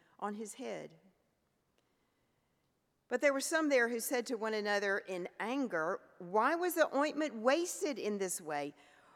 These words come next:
For this ointment could have been sold for more than three hundred denarii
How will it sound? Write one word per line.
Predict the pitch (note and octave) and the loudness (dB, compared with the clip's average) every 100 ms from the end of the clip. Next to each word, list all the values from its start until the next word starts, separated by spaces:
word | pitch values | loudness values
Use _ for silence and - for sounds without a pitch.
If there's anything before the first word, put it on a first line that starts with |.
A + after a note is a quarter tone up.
| - | -2
For | C#4+ | 0
this | D#4 E4 | 0 -2
ointment | - E4 C#4 B3+ - | 2 2 2 -2 -2
could | D#4 | -4
have | C#4+ | -2
been | C4 B3 | -2 -4
sold | - B3+ B3 | 0 0 0
for | C4 | -4
more | A3+ A#3+ A#3 | 0 2 2
than | G3+ | -2
three | - C#4 F4 F4 | -6 -6 -4 -4
hundred | C4+ E4 C4+ A3 G3 - - | -2 -2 0 -2 -6 -10 -2
denarii | A3+ C4+ D4+ G#3+ E3 | 0 0 -2 -2 -2